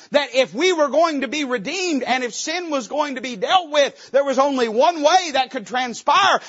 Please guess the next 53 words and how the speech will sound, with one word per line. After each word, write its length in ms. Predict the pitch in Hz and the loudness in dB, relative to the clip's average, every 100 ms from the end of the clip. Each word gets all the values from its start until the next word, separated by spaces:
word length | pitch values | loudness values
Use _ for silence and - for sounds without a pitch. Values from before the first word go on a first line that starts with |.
| - | -2
and 160 | 240 | 0
that 180 | 302 - | 2 2
was 160 | 294 - | 0 -2
for 160 | 254 | -2
Christ, 520 | 233 - 392 381 - - - | 0 2 2 2 -2 -8 0
as 220 | 294 233 | 0 2
the 100 | 254 | 2
Lamb 340 | 240 311 392 | 4 4 4
of 160 | 311 208 | 2 0
God, 360 | 294 370 370 254 | 2 4 4 2
which 180 | 233 | -6
taketh 320 | - 339 285 247 | 0 0 0 0
away 240 | 294 349 | 2 2
the 100 | 277 | 0
sin 280 | - 359 349 | -8 -8 -6
of 40 | |
the 80 | 320 | -4
world, 440 | 311 381 392 311 - | 2 4 6 2 -2
to 100 | - | -8
go 260 | 240 349 359 | 2 4 4
and 140 | 349 | 2
die 440 | 294 339 392 392 285 | 2 4 4 4 2
for 240 | - 202 | -2 -2
our 240 | 165 135 131 | 0 -2 -6
sins. 320 | - 139 - - _ _ _ _ _ _ _ _ _ | -16 -18 -20 -20 _ _ _ _ _ _ _ _ _
I 80 | 117 | -6
got 180 | 156 160 | -4 -2
news 260 | 170 185 | -6 -8
for 220 | - 170 165 | -10 -8 -6
you. 80 | |
Hey, 160 | 160 170 | -6 -4
listen, 320 | 185 202 160 | -6 -6 -10
Calvary 320 | 170 196 233 | -6 -4 -4
wasn't 300 | 220 202 233 | -6 -8 -8
just 180 | 170 180 | -10 -10
about 240 | 175 175 160 | -6 -6 -4
rescuing 640 | 175 185 - 170 156 151 | -6 -8 -12 -12 -10 -10
you 160 | 156 | -10
and 100 | 151 | -10
I 360 | 143 180 156 120 _ _ _ _ _ | -8 -6 -6 -8 _ _ _ _ _
it 60 | 175 | -8
was 180 | 175 156 | -8 -4
about 260 | 180 151 | -2 -2
reconciling 960 | 156 190 196 180 - 165 175 160 156 143 | -2 -2 -4 -10 -8 -6 -4 -4 -6 -8
the 80 | 143 | -10
sin 300 | - 196 175 | -12 -12 -12
of 100 | 139 | -8
the 80 | |
world 600 | 151 156 170 160 143 131 127 | -6 -2 0 0 -2 -4 -8
and 240 | 143 131 | -12 -6
reckoning 540 | 151 160 151 131 123 | -6 -6 -8 -10 -10
with 240 | 123 160 - | -8 -10 -12
it. 300 | - - | -20 -20